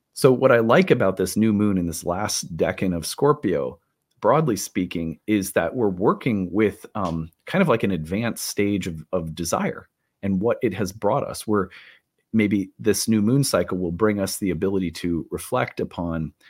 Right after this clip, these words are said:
our, uh, deepest desires and whether they've been, uh, aligned or not. And,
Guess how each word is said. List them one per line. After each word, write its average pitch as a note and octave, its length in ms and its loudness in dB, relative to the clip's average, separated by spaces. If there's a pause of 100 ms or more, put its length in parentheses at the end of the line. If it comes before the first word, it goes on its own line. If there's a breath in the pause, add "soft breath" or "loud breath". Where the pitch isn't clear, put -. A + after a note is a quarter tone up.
(220 soft breath)
our, D#2+ 380 -4
uh, D#2 240 -6 (120)
deepest G#2+ 420 -2
desires E2 560 -2
and F2+ 160 -6
whether E2+ 220 -2
they've D#2+ 200 -6
been, D#2 300 -6 (440 soft breath)
uh, B1+ 260 -8 (640)
aligned F#2+ 400 2
or C#2+ 80 -6
not. G#1+ 280 -12 (460)
And, G#2+ 180 0